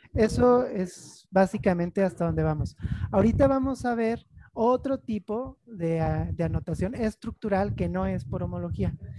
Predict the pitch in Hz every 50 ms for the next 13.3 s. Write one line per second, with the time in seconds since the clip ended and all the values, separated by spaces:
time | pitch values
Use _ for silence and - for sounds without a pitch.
0 | - - - - - - 202 185 - - 180 180 180 190 196 202 214 220 226 226
1 | 233 247 240 214 - - 208 196 185 175 170 - 202 202 202 185 170 165 165 160
2 | 170 170 170 - 196 196 185 - - - 226 226 233 226 - 208 180 - - 196
3 | 240 - - - - - - - - - - - - - - - - - - -
4 | - - - - - - 175 - 170 165 165 170 175 180 175 202 190 185 - 214
5 | 190 - 202 185 185 180 175 170 165 160 160 170 180 185 180 - - - 202 208
6 | - - - 180 170 170 - 220 208 240 269 - - - - - - - - -
7 | - 175 175 170 165 - 170 160 156 170 170 175 175 185 190 185 180 175 165 170
8 | 175 185 202 208 202 - 220 208 208 196 185 - 214 233 220 - - - - -
9 | _ - - - - - - 180 170 170 180 175 185 196 190 170 170 175 196 214
10 | 226 175 170 180 180 180 190 202 190 - 196 165 - - - 175 156 156 151 151
11 | 151 147 147 143 151 156 - - - - - - - - - - - - 170 165
12 | - 170 170 185 185 - - - - 208 208 196 - - - 262 233 202 170 156
13 | 151 151 147 147 147 147